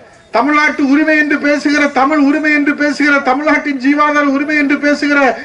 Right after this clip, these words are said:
சமூக நீதி பேசுகிற முத்துவேல் கருணாநிதி ஸ்டாலினை ஒரே இதுல சிக்ஸ் அடிக்கணும்னா அதுக்கு ஒரே காரணம், அவங்க அப்பா பேரை சொல்லுங்க, சரண்டர் ஆயிடுவாரு.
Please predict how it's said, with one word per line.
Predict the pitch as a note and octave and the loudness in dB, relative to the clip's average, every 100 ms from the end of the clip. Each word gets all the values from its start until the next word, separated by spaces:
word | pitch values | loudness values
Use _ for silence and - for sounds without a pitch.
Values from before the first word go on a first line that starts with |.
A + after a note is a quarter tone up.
| - | -10
சமூக | - B3+ D4+ D4+ | -2 0 2 2
நீதி | D4+ D4+ D4+ | 0 -2 -2
பேசுகிற | C#4+ C#4+ D4 C#4+ | -2 -2 0 0
முத்துவேல் | C4 C4 D#4 D4 C#4+ | 0 -2 0 0 0
கருணாநிதி | C4 C4+ D4+ D4 C#4 - | -2 -2 -2 0 -2 -2
ஸ்டாலினை | C4+ D4 D4 C#4+ C#4 B3 G3 - - - - | -2 0 0 2 0 0 -6 -18 -20 -20 -6
ஒரே | D#3+ G#3 B3+ C4+ C#4 C#4+ C#4+ C4 - - - - | -2 -2 0 2 4 2 0 -4 -10 -16 -20 -4
இதுல | G#3 G#3 | -2 -2
சிக்ஸ் | - A#3 - B3+ | -4 -10 -4 -2
அடிக்கணும்னா | G#3+ A3+ G#3+ G#3+ B3 | 0 -4 -8 -6 -2
அதுக்கு | A3 G3+ F#3 | -2 0 0
ஒரே | G#3 A3+ | 0 0
காரணம், | A3 A3+ | 0 0
அவங்க | G#3 F#3+ | -2 -2
அப்பா | - A#3 | 0 0
பேரை | G#3+ G3+ | 0 -2
சொல்லுங்க, | F#3+ F#3+ F#3+ G#3+ - | -2 -4 -2 -4 -4
சரண்டர் | F#3 G#3 F#3+ E3 | -6 -4 -2 -2
ஆயிடுவாரு. | D3+ C#3 A#2+ - - | -2 -8 -12 -18 -20